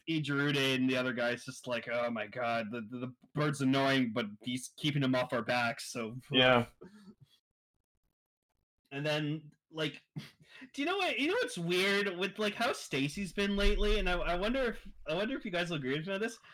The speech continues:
Speaker 1: I'm kinda getting, like, Kylo Ren vibes off of him. <laughs>
Speaker 2: He's just, like, spinning the, like,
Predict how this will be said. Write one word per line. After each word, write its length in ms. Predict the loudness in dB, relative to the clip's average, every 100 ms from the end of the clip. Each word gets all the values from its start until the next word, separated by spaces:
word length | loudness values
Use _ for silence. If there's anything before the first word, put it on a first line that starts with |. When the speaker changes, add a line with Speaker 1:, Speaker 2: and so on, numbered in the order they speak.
| -20 -10
Speaker 1:
I'm 120 | -4
kinda 200 | 0 2 2
getting, 180 | 0 2
like, 240 | 0 0
Kylo 420 | -2 0 2 2
Ren 280 | 2 2 2
vibes 380 | 2 0 -2 -2
off 200 | -4 -4
of 140 | -6
him. 200 | -2 -2 -2
<laughs> 40 | -6 -20 _ _ _ _ -20 -16 -16 -18 _ -20 _ _ -18 -12 2
Speaker 2:
He's 160 | 4 6
just, 180 | 6 6
like, 200 | 4 4
spinning 460 | 2 6 6 8
the, 240 | 8 6 6
like, 220 | 6